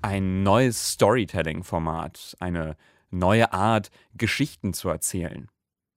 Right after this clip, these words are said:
So erklärt Alistair Mackey von der Financial Times die App auf einer Journalismuskonferenz. Die App verbindet Trendthemen, die künstliche Intelligenz des Google Assistant, Podcasting,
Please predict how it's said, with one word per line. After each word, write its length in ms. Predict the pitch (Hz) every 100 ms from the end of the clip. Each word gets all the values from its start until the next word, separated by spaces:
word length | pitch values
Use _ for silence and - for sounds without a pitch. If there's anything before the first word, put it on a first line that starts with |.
| _
So 140 | - 170
erklärt 400 | 143 131 120 -
Alistair 400 | 120 117 - 104
Mackey 420 | 98 104 - 95
von 260 | - 90 87
der 200 | 87 87
Financial 600 | 104 92 90 104 - 95
Times 400 | 104 107 117 -
die 160 | -
App 240 | - 127 - - - _
auf 180 | - 98
einer 200 | - 101
Journalismuskonferenz. 1300 | 92 104 101 107 - 98 - 95 90 82 87 - - _ _ _ _ _ _ _
Die 120 | - -
App 180 | 175
verbindet 420 | - 123 127 117 -
Trendthemen, 720 | 110 117 110 92 80 - - -
die 260 | 87 82 -
künstliche 540 | - 127 160 - 120
Intelligenz 580 | 110 113 110 117 120 104
des 180 | 113 98
Google 320 | 110 143 107
Assistant, 580 | 95 - 85 - - -
Podcasting, 800 | - 160 - 98 85 - - -